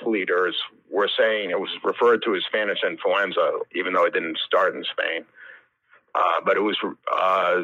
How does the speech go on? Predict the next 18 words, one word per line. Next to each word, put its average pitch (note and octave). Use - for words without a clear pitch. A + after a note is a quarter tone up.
they A2
said, B2
"This C#3+
is B2+
ordinary B2
influenza A2
by G2
another F#2+
name." F2+
Uh, E2
the F2
Surgeon A#2+
General A2
of G2
the G2+
U G2+
S F#2+
says, F2+